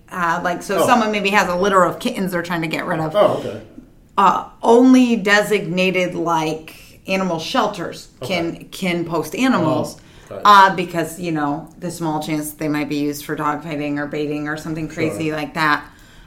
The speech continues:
Speaker 1: uh, which, for the record, is a itty bitty percentage. Uh,
Speaker 2: Yeah.
Speaker 1: and so they changed their community standard, and this page happened to have someone that posted a cat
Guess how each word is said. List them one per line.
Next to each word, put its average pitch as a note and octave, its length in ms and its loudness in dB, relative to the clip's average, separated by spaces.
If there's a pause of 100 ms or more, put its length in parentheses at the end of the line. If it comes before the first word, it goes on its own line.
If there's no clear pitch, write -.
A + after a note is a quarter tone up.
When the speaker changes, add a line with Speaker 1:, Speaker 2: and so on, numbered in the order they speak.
(160)
Speaker 1:
uh, A3 200 8
which, C4+ 300 -2
for C4 140 -2
the G#3+ 80 2
record, G3 280 2
is E3 120 -4
a F3 100 -8
itty - 160 -20 (440)
bitty G3 160 -8
percentage. E3+ 720 -6 (100)
Uh, F#3 300 8
Speaker 2:
Yeah. F#3 100 -6
Speaker 1:
and F#3+ 120 -6
so A3 140 -2
they F#3+ 140 2
changed C4 300 0
their A#3 100 -4
community G3 360 -2
standard, F3+ 560 0
and F3 160 -4
this E3+ 180 -8
page A3+ 520 0 (220)
happened F#3 320 -4
to E3+ 40 -4
have F3 140 -4
someone E3+ 240 -6
that - 140 -8
posted D#3 340 -12
a D#3+ 40 -6
cat A#3 400 -2